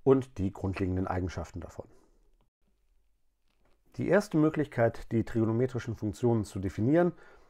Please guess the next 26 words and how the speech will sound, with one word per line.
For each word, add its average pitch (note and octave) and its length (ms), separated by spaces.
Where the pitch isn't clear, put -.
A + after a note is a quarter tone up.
die A2+ 260
kennen D#3 160
Sie B2+ 80
vielleicht A2 220
noch G2+ 80
aus F2+ 100
Ihrer G2 200
Schulzeit. F3+ 520
Die, A2+ 440
ähm, G2+ 580
Definitionen A#2 560
arbeiten G#2+ 340
typischerweise G2+ 480
mit F#2 140
einem F#2+ 160
rechtwinkligen F#2 560
Dreieck, C#3+ 600
so G2+ 180
wie G2+ 80
hier F#2+ 160
dargestellt. C#3 500
Wir G2+ 60
haben F#2 80
ein G2 80
rechtwinkliges F#2 600
Dreieck. C#3+ 460